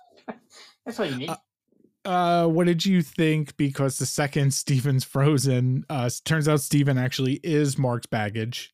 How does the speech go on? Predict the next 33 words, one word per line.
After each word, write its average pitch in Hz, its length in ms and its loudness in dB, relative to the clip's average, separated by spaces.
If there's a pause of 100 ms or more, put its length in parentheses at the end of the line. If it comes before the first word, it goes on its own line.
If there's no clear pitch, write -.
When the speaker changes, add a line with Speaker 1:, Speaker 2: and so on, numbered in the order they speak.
Speaker 2:
and 127 440 -2
the 139 80 -2
second 147 360 -2
he 139 140 0
ditches 127 680 -2
that 131 360 -4
nerd, 117 480 -4 (480)
everything 147 420 2
Speaker 1:
<laughs> 135 60 4
Speaker 2:
works 135 260 2
out 240 180 4
for 185 120 4
the 156 100 4
guy, 135 340 2 (480)
and, 151 460 4
uh, 139 380 2
the 135 520 4
ma-, 165 360 0
m-, 190 360 -2 (120)
you 233 180 2
know, 139 160 0
the, 139 320 2
the 135 120 0
magic 131 360 -2
scale 131 460 -2
gets 143 200 -2
balanced, 135 680 -4 (220)
and 139 300 -2
he 139 140 -2
gets 127 200 -4
sent 123 300 -4
into 127 380 -4
a 117 340 -4